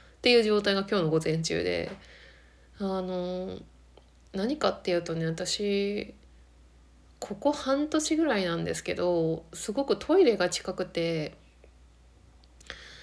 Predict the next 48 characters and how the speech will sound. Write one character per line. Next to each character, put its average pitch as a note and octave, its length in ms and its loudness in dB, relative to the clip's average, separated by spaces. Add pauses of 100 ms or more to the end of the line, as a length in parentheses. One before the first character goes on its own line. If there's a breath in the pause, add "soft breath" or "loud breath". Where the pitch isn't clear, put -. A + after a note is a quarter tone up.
(460 loud breath)
で、 G3+ 160 0
最 G#3 260 0
近 B3+ 220 -2
も B3 100 0
そ A#3+ 120 -2
の A3+ 100 0
ラ G#3 140 2
ジ A#3+ 120 0
オ A#3+ 80 4
で G3+ 100 2
言 F#3 40 2
っ - 20 -6
て G3 120 -2
た F#3+ 120 -4
ん F3+ 60 -4
だ F3+ 80 -6
け F#3+ 160 -10
ど、 F#3+ 400 -4
一 G#3 240 -2
番 E4 260 -2
困 D4 320 0
る D#4 140 0
の G3+ 140 0
が F#3+ 140 -4
で F3+ 120 -6
す E3 140 -8
ね、 F3 240 -4
そ F3+ 100 -8
の E3+ 100 -2
夜 C4 320 6
に、 F3+ 460 -2
夜 G3+ 160 2
中 C4 240 0
に B3 140 0
ト A#3+ 160 0
イ C#4 40 2
レ B3+ 120 6
で F3+ 80 4
起 F3 80 2
き F3 180 -2
る F#3+ 60 2
っ - 40 0
て E3+ 140 -6
こ E3 140 -8
と E3 80 -6
な E3+ 80 -2
の E3 160 -4
ね。 - 240 -10